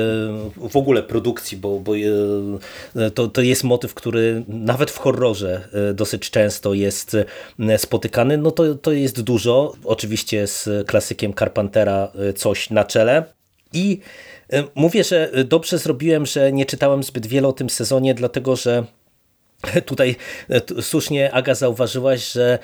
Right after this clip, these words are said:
e, on, em, czy w ogóle powrót do tej marki, ale też, e, mam wrażenie, że to, co, m, e, showrunnerka Issa Lopez mówiła już na etapie, m,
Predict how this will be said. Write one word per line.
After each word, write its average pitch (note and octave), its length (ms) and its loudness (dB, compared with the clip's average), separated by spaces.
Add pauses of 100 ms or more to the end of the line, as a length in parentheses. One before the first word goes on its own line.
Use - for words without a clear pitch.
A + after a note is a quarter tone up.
(280)
e, - 40 -10 (400)
on, C#3 400 2
em, A#2 500 -2 (180)
czy - 120 -2 (140)
w G#2+ 120 -4
ogóle D3+ 240 2
powrót C#3+ 400 -4
do A#2 100 -2
tej A#2+ 160 -2
marki, A#2 600 0 (100)
ale C3 180 2
też, - 440 -4
e, C3 280 2
mam B2+ 200 -2
wrażenie, B2+ 400 0
że A#2 120 -6
to, C3 140 -4
co, B2 280 0 (380)
m, A#2 180 0
e, A#2 600 0
showrunnerka A#2+ 640 2
Issa A2+ 220 0
Lopez A#2 320 0
mówiła A#2 520 2
już G#2+ 200 -6
na A2+ 80 0
etapie, A2 640 0 (360)
m, G#2+ 160 -2